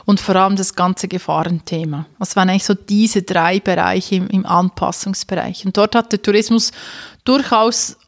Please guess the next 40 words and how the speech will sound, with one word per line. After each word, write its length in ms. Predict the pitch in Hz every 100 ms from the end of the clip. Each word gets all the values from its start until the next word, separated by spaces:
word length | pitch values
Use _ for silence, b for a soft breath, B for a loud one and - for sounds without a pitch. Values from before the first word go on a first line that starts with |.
| _
ähm, 340 | 202 202 196 196
auch 240 | 202 -
viele, 840 | - 214 220 208 190 185 185 180 -
ähm, 280 | 185 185 180
Projekte, 580 | - 190 202 247 - 226
sei 220 | 190 175
das 220 | 190 190
mit 200 | 185 175 -
Klimapfaden 1120 | - 185 214 214 208 - - 180 180 196 196
beispielsweise, 720 | 190 180 196 - 196 170 190
wo 60 | 196
man 100 | 180
sogar 380 | 175 175 170 160
touristisch 520 | 196 185 202 - 190
das 200 | - 202
in 160 | 180 175
Wert 320 | 175 - -
gesetzt 480 | - 254 269 - -
hat. 260 | 262 285
Oder 140 | - 185
es 100 | -
gibt 260 | - 196 -
eine 220 | 175 180
Bergbahn, 580 | 175 180 214 - 185 196
wo 120 | 180
man 320 | 175 175 185
beim 340 | 185 180 180 180
Bergbahndirektor 920 | 175 196 - 185 190 180 185 - 202
ein, 260 | 175 165 175
eine 280 | 180 180 180
Führung 380 | - 247 302 262
buchen 400 | 277 302 285 -
kann 360 | 233 220 254
und 140 | 233 190
der 100 | 190
erklärt 580 | 202 - 190 190 214 196
den 120 | 185
Klimawandel 840 | - 220 247 247 233 247 269 247
im 120 | 240
Gebiet. 680 | 240 240 240 262 294 311 -